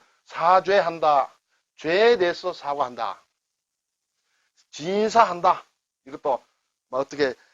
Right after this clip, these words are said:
이유를 따져서, 진은 어떤 이유를 따져서 왜 그러느냐 이유를 따져서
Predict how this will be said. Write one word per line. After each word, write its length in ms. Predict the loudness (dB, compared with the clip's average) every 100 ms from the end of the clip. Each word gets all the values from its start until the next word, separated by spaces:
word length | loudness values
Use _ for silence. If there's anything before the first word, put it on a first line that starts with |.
| _ _
이유를 440 | -2 2 2 2
따져서, 420 | 0 0 -2 -10 _
진은 360 | -12 -8 -8 -10
어떤 240 | -14 -12 -10
이유를 360 | -8 -4 0
따져서 340 | 0 0 -4 -8
왜 320 | 2 4 4
그러느냐 480 | 0 -2 -4 -4 -4
이유를 280 | -4 -6 -6
따져서 420 | -6 -6 -8